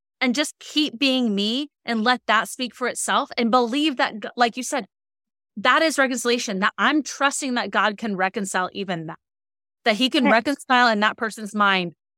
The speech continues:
Speaker 1: how they view me in the same way that God can do the same thing in your friendships.
Speaker 2: And I think that the thing is, e-, like, going back to, like, you keep talking about this narrative, sometimes the narrative is assumed too,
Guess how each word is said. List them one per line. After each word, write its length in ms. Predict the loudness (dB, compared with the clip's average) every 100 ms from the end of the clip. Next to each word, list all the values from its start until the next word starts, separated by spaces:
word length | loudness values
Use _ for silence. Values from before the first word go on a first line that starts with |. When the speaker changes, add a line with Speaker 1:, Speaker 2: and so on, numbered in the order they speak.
| 0
Speaker 1:
how 200 | 4 4
they 120 | 4
view 200 | -2 -6
me 140 | -6
in 80 | -6
the 80 | -6
same 240 | -2 -2
way 60 | 0
that 120 | 0
God 220 | 2 0
can 120 | 0 -6
do 120 | -6
the 60 |
same 220 | -8 -8 -8
thing 140 | -10
in 140 | -10
your 100 | -10
friendships. 800 | -10 -12 -14 -14 -16 -14 -14 -14 _ _ _ 2
Speaker 2:
And 140 | 4
I 60 | 4
think 260 | 2 -2
that 260 | -2 -4 -4
the 120 | -6
thing 320 | -4 -2 -2
is, 360 | -2 -4 -4 -8
e-, 280 | -8 -6 -2
like, 280 | 0 -2 -4 _ _ -4
going 280 | 0 0 0
back 240 | -2 -4
to, 180 | -4 0
like, 180 | -2 -2
you 120 | -12
keep 180 | -10 -6
talking 180 | -2
about 140 | -2 -2
this 180 | -4 -6
narrative, 580 | -2 0 2 2 -2 -8 _ _ _ _ _ _ _ _
sometimes 1040 | -6 2 4 2 0 -2 -2 -2 -6 -4
the 120 | 0 4
narrative 420 | 4 4 2 -2
is 140 | -6
assumed 480 | -10 -6 -4 -4 -6
too, 240 | -4 -4